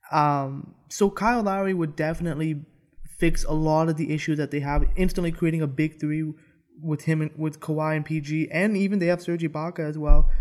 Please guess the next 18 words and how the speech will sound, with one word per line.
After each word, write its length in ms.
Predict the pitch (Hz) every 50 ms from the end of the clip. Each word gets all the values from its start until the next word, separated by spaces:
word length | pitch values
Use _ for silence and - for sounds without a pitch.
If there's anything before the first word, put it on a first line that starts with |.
| - - - - -
N-, 120 | 147 - - - - - -
not 220 | 165 165 175 175
to 80 | - 170
mention 240 | 170 165 170 170 165
Kyle 220 | 165 165 170 165
Lowry 240 | 165 165 165 165 156
has 160 | 151 160 151
the 60 | 156
familiar-, 460 | - 151 147 160 180 190 196 190 - - - 170 -
the 80 | - 156
familiarity 720 | - 160 160 160 165 160 160 160 170 185 190 185 185 185
playing 440 | 170 - - - 170 175 190 196 190
with 140 | 185 190 -
Kawhi 360 | - 180 180 175 175 175 175
and 140 | 170 170 165
Serge, 460 | - 180 175 175 175 170 160 156 - - - - - _ _ - _ _ _ -
you 100 | - 151
know 360 | 143 135 135 143 143 - -